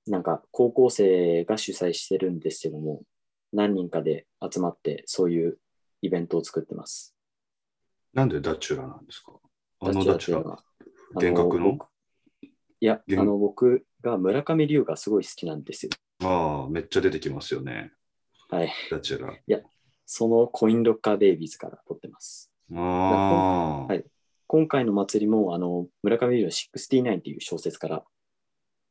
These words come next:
Speaker 1: を、まあ、思想のベースにしてるみたいな感じです。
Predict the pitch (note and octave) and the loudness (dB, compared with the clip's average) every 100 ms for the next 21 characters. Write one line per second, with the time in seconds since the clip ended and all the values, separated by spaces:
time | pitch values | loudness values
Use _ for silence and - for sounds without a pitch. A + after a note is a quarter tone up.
0 | - B2 C3 _ - F2 - F2 F#2+ F2 | 0 2 2 _ -8 -6 -4 -2 -2 0
1 | D#2+ E2 - E2+ - G2 G2 D#2 D2 - | 2 2 2 -4 -2 0 0 -2 -8 -12
2 | - D#2+ D2+ - - - | -12 -10 -8 -10 -14 -18